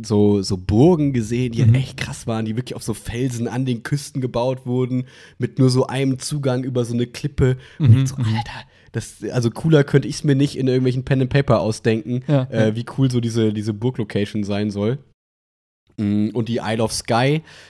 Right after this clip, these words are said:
Speaker 1: was ich, glaub ich, mal irgendwann schon mal dir erzählt hatte, ähm, was Chiara auch meinte, was halt immer so gesagt wird, was so ein Highlight ist,
Speaker 2: Ja,
Speaker 1: dass,
Speaker 2: ja.
Speaker 1: also da kommen auch die ganzen Hammer-Fotos irgendwie her und man denkt so, "Ach cool,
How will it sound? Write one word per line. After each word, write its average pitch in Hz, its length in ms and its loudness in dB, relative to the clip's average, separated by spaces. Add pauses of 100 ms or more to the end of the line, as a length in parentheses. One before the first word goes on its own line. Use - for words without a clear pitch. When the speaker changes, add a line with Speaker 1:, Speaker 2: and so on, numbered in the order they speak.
(160)
Speaker 1:
was 117 160 -4
ich, 127 60 -6
glaub 120 120 0
ich, 113 80 -4
mal 117 80 0
irgendwann 120 180 0
schon - 120 -8
mal 113 100 -2
dir 110 140 -4
erzählt 127 320 -8
hatte, 127 280 -2 (400)
ähm, 107 360 -2
was 104 140 -6
Chiara 120 260 0
auch 110 120 -4
meinte, 110 280 -4
was 104 140 -4
halt 104 140 -6
immer 104 180 -4
so 101 80 -4
gesagt 101 220 -8
wird, 107 100 -8
was 104 100 -8
so 110 80 -8
ein 98 80 -6
Highlight 110 280 -2
ist, - 320 -12
Speaker 2:
Ja, 143 80 6
Speaker 1:
dass, 131 200 0
Speaker 2:
ja. 131 140 -2 (440)
Speaker 1:
also 101 180 -10
da 104 180 0
kommen 107 260 0
auch 101 80 -4
die 107 140 -8
ganzen 101 320 -4
Hammer-Fotos 104 840 -4
irgendwie 98 240 -6
her 101 280 -4
und 98 120 -6
man 92 80 -8
denkt 95 160 -12
so, 98 180 -10
"Ach - 180 -14 (120)
cool, 104 260 0